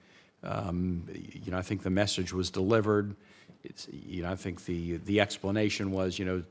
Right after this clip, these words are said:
during election seasons, there can sometimes be things happen, and then after the election season, tensions abate a little bit. But I wasn't completely satisfied with that answer. And again, I'm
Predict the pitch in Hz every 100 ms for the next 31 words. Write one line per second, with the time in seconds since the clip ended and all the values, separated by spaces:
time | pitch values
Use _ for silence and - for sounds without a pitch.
0 | - 98 95 92 104 113 - 98 92 -
1 | 95 92 92 92 95 90 92 98 101 95
2 | 95 92 98 90 95 90 90 - - -
3 | - _ - 95 101 95 95 95 95 95
4 | 92 95 104 92 92 98 - 92 92 95
5 | 90 95 90 120 104 - 92 90 90 98
6 | 98 95 95 95 87 90 90 - 98 -
7 | 98 107 107 92 101 92 - 160 98 92
8 | 98 92 90 - 92 90 80 92 92 92
9 | - 90 90 101 95